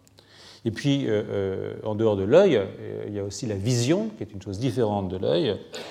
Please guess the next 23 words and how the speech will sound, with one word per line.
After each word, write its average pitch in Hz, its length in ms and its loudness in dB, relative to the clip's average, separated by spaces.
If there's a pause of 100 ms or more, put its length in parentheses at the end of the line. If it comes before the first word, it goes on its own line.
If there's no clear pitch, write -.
(240)
parce - 140 -20
que 117 80 -2
la 104 80 2
vision 107 340 0
implique, 139 420 -2
euh, 104 200 2 (760)
que 113 100 -4
le 98 200 -2
système 107 380 -2
nerveux 104 500 -2
central, 139 540 0
euh, 113 480 -4
euh, 98 240 -8
s'y - 180 -6
mette. 127 360 -2 (760)
C'est-à-dire 123 540 -2
que 113 440 2
vous 95 140 -4
puissiez 104 320 -4
faire 101 220 -2
monter, 117 600 4 (220)
euh, 95 260 -6
euh, 87 560 -8